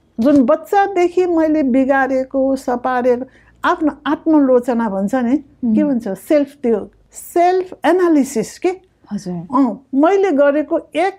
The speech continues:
Speaker 1: एक पार्टलाई मैले राम्रो पनि नराम्रो पनि बुझ्न पाएँ कि। किनभने पहिलेको टाइम छैन नि त।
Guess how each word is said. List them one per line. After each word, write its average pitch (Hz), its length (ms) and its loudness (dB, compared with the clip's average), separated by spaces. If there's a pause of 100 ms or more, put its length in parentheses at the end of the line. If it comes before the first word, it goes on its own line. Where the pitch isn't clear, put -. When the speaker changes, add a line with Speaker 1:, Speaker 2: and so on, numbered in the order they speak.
(140)
Speaker 1:
एक 302 240 -4 (120)
पार्टलाई 247 460 -2
मैले 233 380 0
राम्रो 294 480 0
पनि 330 320 -2
नराम्रो 247 680 2
पनि 233 280 -2 (240)
बुझ्न 294 420 4
पाएँ 190 340 -4
कि। 277 140 -2 (500)
किनभने 381 280 0
पहिलेको 339 420 0 (360)
टाइम 302 240 0
छैन 311 360 0
नि 214 140 -2
त। 196 300 -2